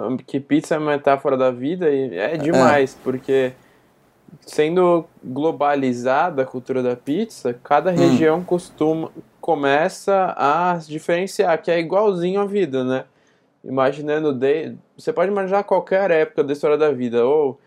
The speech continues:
Speaker 1: a humanidade saindo da África, ou migrando da Europa pra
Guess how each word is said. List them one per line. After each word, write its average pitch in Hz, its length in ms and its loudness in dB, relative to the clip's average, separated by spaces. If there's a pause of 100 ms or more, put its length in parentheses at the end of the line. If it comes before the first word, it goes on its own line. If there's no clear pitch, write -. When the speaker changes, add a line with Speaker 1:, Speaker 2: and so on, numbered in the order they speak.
(320)
Speaker 1:
a 123 100 -2
humanidade 131 420 0
saindo 135 260 -6
da 127 420 2
África, 131 480 -2
ou 139 340 4
migrando 127 520 -2
da 131 80 2
Europa 127 540 2
pra 123 400 0